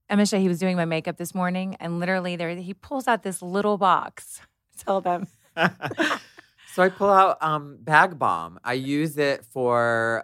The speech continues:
Speaker 2: you know, when there's, like, dry skin around the nose. I'll use it on the lips. It's, like, the fastest, like, beauty trick for chapped lips, and I can't stand chapped lips,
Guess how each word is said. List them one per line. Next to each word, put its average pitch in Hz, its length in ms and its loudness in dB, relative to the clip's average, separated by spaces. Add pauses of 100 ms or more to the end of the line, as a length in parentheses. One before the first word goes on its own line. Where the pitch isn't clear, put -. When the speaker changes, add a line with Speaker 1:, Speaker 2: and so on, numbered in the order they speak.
Speaker 2:
you 120 140 -12
know, 107 140 -8
when 107 180 -14
there's, 107 240 -12
like, 92 160 -12
dry 113 200 0
skin 117 280 -12
around 92 200 -8
the 92 80 -16
nose. 147 520 -2
I'll 95 100 -8
use 107 220 -12
it 110 120 -16
on 95 140 -16
the 87 60 -20
lips. 120 520 -4
It's, 123 240 -10
like, 117 200 -8
the 117 80 -12
fastest, 135 960 -6 (320)
like, 107 260 -10
beauty 107 460 -10
trick 151 640 -6
for 104 280 -10
chapped - 460 -8
lips, 95 520 -14
and 110 160 -14
I 113 100 -10
can't - 320 -18
stand 95 420 -18
chapped 90 360 -16
lips, 82 340 -20